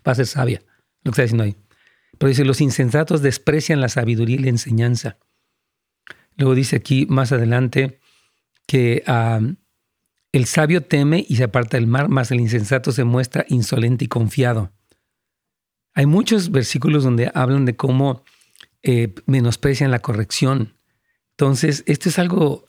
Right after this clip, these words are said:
ah, bien, bien duro, porque yo diría, "Bueno, si no quiere, pues, ni modo". Eh, yo creo que, que la persona que no quiere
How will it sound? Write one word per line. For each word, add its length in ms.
ah, 240
bien, 280
bien 220
duro, 300
porque 200
yo 40
diría, 160
"Bueno, 160
si 140
no 160
quiere, 260
pues, 320
ni 180
modo". 460
Eh, 500
yo 240
creo 240
que, 420
que 100
la 100
persona 420
que 120
no 260
quiere 540